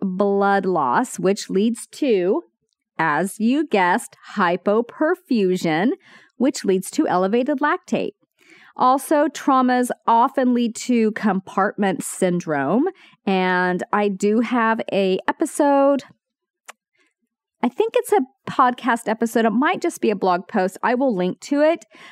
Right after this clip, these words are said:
um, about compartment syndrome and how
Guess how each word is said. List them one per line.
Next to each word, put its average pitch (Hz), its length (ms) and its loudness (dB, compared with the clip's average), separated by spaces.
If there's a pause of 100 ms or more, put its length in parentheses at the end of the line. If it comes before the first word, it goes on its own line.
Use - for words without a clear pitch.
um, 196 340 -2
about 196 800 2 (1000)
compartment 254 580 0
syndrome 214 500 0
and 190 160 0
how 180 220 0